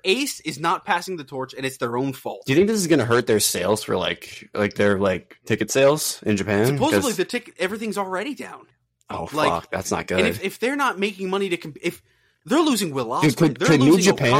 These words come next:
Speaker 1: Okada.
Speaker 2: could New Japan fold? Is that a reality
Speaker 1: I
Speaker 2: that
Speaker 1: don't
Speaker 2: we could
Speaker 1: think
Speaker 2: be
Speaker 1: they
Speaker 2: in?
Speaker 1: could fold, but I think we enter a scenario
Speaker 2: I mean, who do they
Speaker 1: where
Speaker 2: have?
Speaker 1: they just become feeders for the two American companies,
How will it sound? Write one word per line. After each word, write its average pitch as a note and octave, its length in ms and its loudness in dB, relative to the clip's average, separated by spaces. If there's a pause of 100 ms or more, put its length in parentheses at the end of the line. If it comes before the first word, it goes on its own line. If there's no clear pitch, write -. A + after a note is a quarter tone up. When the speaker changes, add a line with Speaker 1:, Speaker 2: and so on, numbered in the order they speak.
(140)
Speaker 1:
Okada. C#3 100 0
Speaker 2:
could C3 180 2
New D3+ 120 6
Japan F#3 340 4
fold? A2 600 0
Is G#2+ 120 2
that G#2+ 160 2
a C3 60 2
reality G2 480 2
Speaker 1:
I - 20 4
Speaker 2:
that - 40 4
Speaker 1:
don't G#2 80 2
Speaker 2:
we G#2 40 2
could D4+ 60 -2
Speaker 1:
think B3+ 100 0
Speaker 2:
be - 60 -4
Speaker 1:
they F#3+ 140 2
Speaker 2:
in? B2 120 0
Speaker 1:
could D3 100 -6
fold, F3 540 -4 (1040)
but G3 220 -2
I F#3 140 2
think A#3+ 280 -6
we F#3 180 -8
enter G3+ 380 -4
a E3+ 80 -2
scenario C3 640 -4 (420)
Speaker 2:
I - 40 -16
mean, A#2+ 100 -4
who C#3+ 120 4
do C3+ 40 0
they B2+ 120 2
Speaker 1:
where G3 340 0
Speaker 2:
have? G#2 180 -4
Speaker 1:
they E3+ 160 -2
just G3+ 180 -12
become F#3+ 300 -6
feeders F3 800 -4
for - 100 -20
the F3 80 -4
two G#3 180 -4
American F3 360 -2
companies, D3+ 500 -8